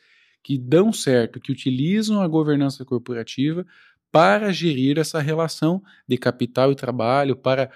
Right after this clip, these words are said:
monitorar, incentivar as empresas a se desenvolverem, a perpetuarem ao longo do tempo. Então, é, é um, o, o, o conflito ou o mito que a gente quer quebrar aqui, essa barreira, é de que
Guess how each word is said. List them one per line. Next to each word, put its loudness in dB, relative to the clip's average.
monitorar, 0
incentivar 0
as 2
empresas -2
a 0
se -8
desenvolverem, 0
a -6
perpetuarem -2
ao -2
longo 0
do -4
tempo. -12
Então, 2
é, 2
é 4
um, 2
o, -6
o, -10
o -14
conflito -2
ou 4
o -2
mito 0
que -6
a -6
gente -6
quer -6
quebrar 0
aqui, -10
essa -10
barreira, -2
é 2
de -6
que -2